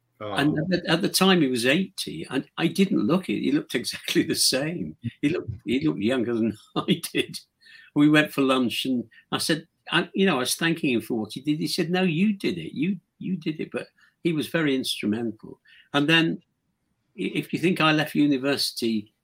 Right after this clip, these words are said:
Speaker 2: in the June of sixty-six, no, sixty-five, in June of sixty-five, and, and had You Won't Be Leaving in the charts in March of the next year,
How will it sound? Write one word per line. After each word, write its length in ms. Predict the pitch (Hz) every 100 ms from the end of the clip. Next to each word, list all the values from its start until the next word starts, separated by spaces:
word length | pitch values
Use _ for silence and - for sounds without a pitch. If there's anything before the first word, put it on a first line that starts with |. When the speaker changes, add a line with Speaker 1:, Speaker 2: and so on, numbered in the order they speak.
| -
Speaker 2:
in 160 | 123
the 160 | 117 113
June 500 | 101 139 139 110 87
of 80 | -
sixty-six, 1800 | - - - - 104 98 - _ _ - - - - - - - - - - _ -
no, 240 | 202 110 - _ _
sixty-five, 920 | - 185 - 123 - 160 135 90 82 90
in 180 | 107 98
June 280 | 143 135 120
of 80 |
sixty-five, 960 | - 92 - 107 101 - 120 95 92 107 _ _ _ _ _ _ _ _ _ _ 135
and, 380 | 139 135 - - _ _ -
and 300 | 139 135 -
had 320 | - 143 135 - _ _
You 180 | - 143
Won't 220 | 143 139
Be 100 | 135
Leaving 380 | 131 147 131 104
in 100 | 98
the 100 | 92
charts 540 | - 120 113 - -
in 300 | 127 120 120 -
March 520 | 127 139 123 - -
of 60 | 113
the 60 |
next 320 | 117 - - 131
year, 360 | 139 156 -